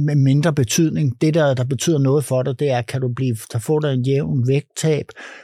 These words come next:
uden for store bivirkninger. Og det, øh,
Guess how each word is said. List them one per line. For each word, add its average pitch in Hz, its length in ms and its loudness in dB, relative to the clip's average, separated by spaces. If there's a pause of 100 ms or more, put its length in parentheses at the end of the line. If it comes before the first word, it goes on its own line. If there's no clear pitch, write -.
(120)
uden 135 340 2
for 131 120 -2
store 127 340 0
bivirkninger. 117 760 0
Og 117 200 -6
det, 156 440 0
øh, 143 100 -4